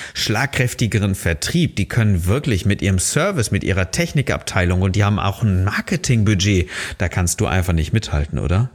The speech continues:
Die haben mehr Reichweite, das heißt mehr Kunden. Und mehr Kunden bringen ja schon generell ein größeres Wachstum mit sich, weil sie ja auch Empfehlungen ziehen. Und da kannst du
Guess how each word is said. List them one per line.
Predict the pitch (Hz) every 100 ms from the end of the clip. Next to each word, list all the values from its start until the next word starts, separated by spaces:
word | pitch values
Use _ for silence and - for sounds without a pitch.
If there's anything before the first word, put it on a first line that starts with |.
| -
Die | 82
haben | 87 98
mehr | 90 80
Reichweite, | 85 113 - 73 71 80
das | 78 82
heißt | 90 - - - -
mehr | 98 95 104
Kunden. | 98 - 156 165 - 78 71 - - - -
Und | 107 104 -
mehr | 95 101 98
Kunden | - 156 175 - 143 131
bringen | 104 110
ja | 110 104
schon | 120 104
generell | 107 95 92 170 123
ein | 101
größeres | 95 117 104 101 87
Wachstum | 131 - - 147
mit | 104
sich, | - 87 85
weil | 90
sie | 85
ja | 82 76 - -
auch | - 82
Empfehlungen | 80 73 127 143 101 82
ziehen. | - - 80 73
Und | 78 76 - - - - - - _ _
da | - 82
kannst | - 87 -
du | 120 143